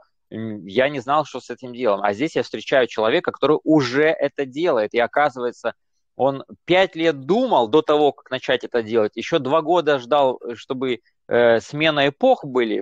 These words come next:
по сути дела, да, чтобы мы уже стартовали, э, сообщество стартовало в эпохе, в эпоху Водолея, дру-, друзья, да.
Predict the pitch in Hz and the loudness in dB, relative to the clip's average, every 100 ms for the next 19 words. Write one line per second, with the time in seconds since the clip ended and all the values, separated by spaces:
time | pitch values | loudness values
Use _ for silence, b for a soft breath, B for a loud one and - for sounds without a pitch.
0 | - 117 - 123 113 101 107 104 131 170 | -2 -4 -4 -10 -10 -6 -4 0 -2 -2
1 | 110 113 120 110 - 117 - 120 117 113 | -6 -6 -6 -6 -4 -4 0 0 2 0
2 | - 104 107 - 127 - - 107 120 110 | -2 -4 -4 0 -2 -2 -8 -6 -6 -2
3 | 117 120 110 104 - 110 113 127 113 117 | 0 2 2 0 -6 -10 -2 -2 -2 -6
4 | 110 131 - 135 - 131 139 156 196 160 | -2 -4 0 -2 0 -2 2 4 6 4
5 | 104 98 110 104 95 113 127 104 98 120 | 4 0 -8 -10 -10 -6 -4 -2 0 2